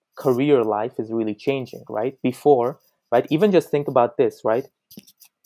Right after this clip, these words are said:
Twenty years ago, or, like, you know, our parents, for many of them, or even our grandparents,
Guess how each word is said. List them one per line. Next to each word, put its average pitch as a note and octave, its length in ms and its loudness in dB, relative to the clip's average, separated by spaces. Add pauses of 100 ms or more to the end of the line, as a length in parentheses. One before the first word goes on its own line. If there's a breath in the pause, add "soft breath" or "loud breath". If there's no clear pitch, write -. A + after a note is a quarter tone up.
(140)
Twenty D#3 280 2
years C#3 300 4
ago, A2 140 -2
or, B2 120 4
like, A2 200 0
you B2 60 -8
know, A2 160 -10
our B2+ 180 4
parents, B2+ 540 -4 (340)
for C3+ 100 0
many E3 280 2
of A#2 180 -2
them, A#2 280 0
or B2 120 0
even C3+ 180 -2
our A#2 160 -2
grandparents, C3 760 -4